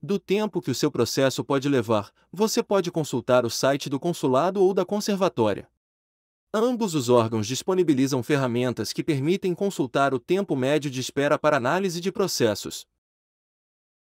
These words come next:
Ou pode enviar um e-mail ou ligar para o consulado ou a C R C para obter informações sobre o tempo de espera para análise de processos. Veja agora algumas dicas para agilizar o processo.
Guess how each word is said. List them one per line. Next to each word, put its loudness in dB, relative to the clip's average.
Ou 2
pode 4
enviar 4
um -2
e-mail 4
ou 6
ligar 2
para 0
o 0
consulado 0
ou 6
a 2
C -2
R 0
C -2
para 0
obter -2
informações -2
sobre 0
o 0
tempo -2
de -4
espera 0
para 2
análise 0
de -4
processos. -2
Veja 0
agora 4
algumas 2
dicas 0
para 0
agilizar 0
o -4
processo. -2